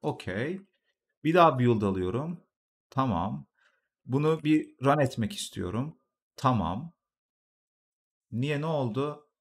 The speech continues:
Bir önceki, eee, şöyle yapacağım. Nerede bizim bu vatandaşımız? Bir önceki çalışan mal çalışıyor galiba arkadaşlar. Değil mi?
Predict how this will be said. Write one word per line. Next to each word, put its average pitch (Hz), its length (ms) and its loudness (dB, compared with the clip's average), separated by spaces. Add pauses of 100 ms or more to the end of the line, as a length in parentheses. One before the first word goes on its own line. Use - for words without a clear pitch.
Bir 117 200 0
önceki, 139 720 -4 (1900)
eee, 110 520 -4
şöyle 143 280 -2
yapacağım. 113 500 -2 (640)
Nerede 127 500 0
bizim 98 340 -2 (240)
bu 104 120 -4
vatandaşımız? 104 800 -4
Bir 139 140 2
önceki 151 380 -4
çalışan 147 460 -4
mal 139 220 0
çalışıyor 101 460 -6
galiba 90 400 -10
arkadaşlar. 98 720 -16
Değil 160 220 -6
mi? 98 220 -8